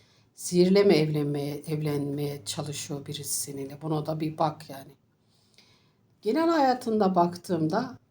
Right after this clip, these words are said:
asası burada, e, daha tutkulu, daha, e, istekli, daha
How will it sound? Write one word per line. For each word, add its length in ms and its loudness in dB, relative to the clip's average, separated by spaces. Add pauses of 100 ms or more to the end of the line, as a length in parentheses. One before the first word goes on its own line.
(120)
asası 760 2
burada, 420 0 (800)
e, 180 -8
daha 260 0
tutkulu, 720 0
daha, 400 4
e, 640 -2 (200)
istekli, 800 0
daha 480 4